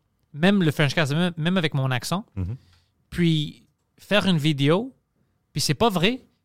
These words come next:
Speaker 1: puis c'est moi qui dis n'importe, tu sais, on doit tuer les Chinois ou n'importe quoi.
Speaker 2: Ouais.
Speaker 1: On est-tu rendu maintenant, comme, on est-tu comme cinq années de loin d'un temps où tu peux pas croire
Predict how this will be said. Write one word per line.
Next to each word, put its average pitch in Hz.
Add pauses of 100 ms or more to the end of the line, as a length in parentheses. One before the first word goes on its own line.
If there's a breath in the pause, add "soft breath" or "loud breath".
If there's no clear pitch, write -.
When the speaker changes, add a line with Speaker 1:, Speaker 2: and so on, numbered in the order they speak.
(120)
Speaker 1:
puis 156
c'est 165
moi 170
qui 175
dis 160
n'importe, 147
tu 165
sais, 151
on 147
doit 156
tuer 240
les 208
Chinois 185
ou 143
n'importe 175
quoi. 123
Speaker 2:
Ouais. 76 (1600)
Speaker 1:
On 190
est-tu 196
rendu 175
maintenant, 185
comme, 143
on 147
est-tu 208
comme 135
cinq 160 (380)
années 147
de 135
loin 131 (840)
d'un 143
temps 160
où 165
tu -
peux 131
pas -
croire 147